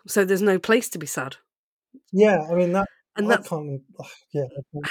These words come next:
Speaker 1: <sighs> My dad didn't want a funeral when he died,
Speaker 2: Yeah.
Speaker 1: and I tell you what, I struggled with it so much. I really did. Yes, we had a party that he wanted us to have, and I'm happy about that, but I needed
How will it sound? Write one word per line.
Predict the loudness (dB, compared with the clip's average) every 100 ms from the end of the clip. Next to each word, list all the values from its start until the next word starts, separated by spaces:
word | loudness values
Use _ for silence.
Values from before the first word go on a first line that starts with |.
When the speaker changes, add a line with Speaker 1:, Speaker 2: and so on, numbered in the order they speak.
| -10 -10
Speaker 1:
<sighs> | -14 -4
My | 0 2
dad | 2 2
didn't | 0 -4
want | -4
a | -4
funeral | -4 -4 -2 -4 -6 -6
when | -6
he | -6 -6
died, | -6 -6 0 0 0 2
Speaker 2:
Yeah. | 2
Speaker 1:
and | 2
I | 0
tell | 2 2
you | 4
what, | 2 2
I | 0
struggled | -2 -2 -4 0 0
with | 0 -4
it | -6
so | -4 -2
much. | -2 -4 -6 -10
I | -4
really | -2 -2
did. | -6 -10 -20 -8
Yes, | -4 -2 -2
we | -2
had | 0
a | -2
party | -2 -2 -2 -2 -4 -4 -4
that | -4
he | -4 -2
wanted | -2 -2 -6
us | -8
to | -10
have, | -8 -6 -6 -8 _ _ _ _ _
and | -6
I'm | -4
happy | -2 0 2
about | 4 2 2
that, | -4 -4
but | -4
I | 0 2 2 0 -6
needed | -4 -4 -2 -2 -2 -2